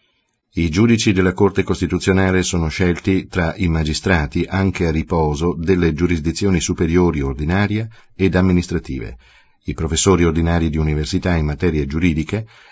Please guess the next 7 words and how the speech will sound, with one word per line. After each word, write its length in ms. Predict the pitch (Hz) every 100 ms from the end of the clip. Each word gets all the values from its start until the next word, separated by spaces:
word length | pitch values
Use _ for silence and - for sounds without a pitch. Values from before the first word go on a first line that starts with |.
| _
e 100 | 85
gli 140 | 78
avvocati 560 | 95 113 113 76 65 85
dopo 280 | 78 78 80
vent'anni 600 | 95 110 78 69 78 85
di 160 | 78 90
esercizio. 760 | 78 85 - 55 - 58 57